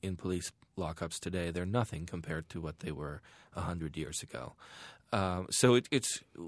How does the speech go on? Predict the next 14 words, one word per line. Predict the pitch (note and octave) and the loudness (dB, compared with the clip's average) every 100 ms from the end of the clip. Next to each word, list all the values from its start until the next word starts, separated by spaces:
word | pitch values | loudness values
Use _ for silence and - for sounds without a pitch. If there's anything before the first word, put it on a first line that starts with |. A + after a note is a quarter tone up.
| - - - - | -12 -20 -18 -8
it, | A#2+ C#3 | -6 6
that | D3 F3+ | 8 6
part | - B2+ | 4 4
of | A2 | 6
it | F#2+ | 6
is, | F#2 - - G2 | 4 0 -2 0
is, | E2+ - - - _ _ - | 0 0 -4 -8 _ _ 2
is, | G2+ F2 F2+ - - _ | 2 2 0 -4 -6 _
is | G#2 F#2 G#2 | 0 0 4
good. | G#2+ F2 E2 - - - - B2+ | 6 6 2 -6 -16 -18 -2 4
And, | A#2+ - - - - | 4 4 -4 -6 2
and | B2+ | 6
I | B2 | 6
think, | A#2+ D#3 C#3+ | 6 4 2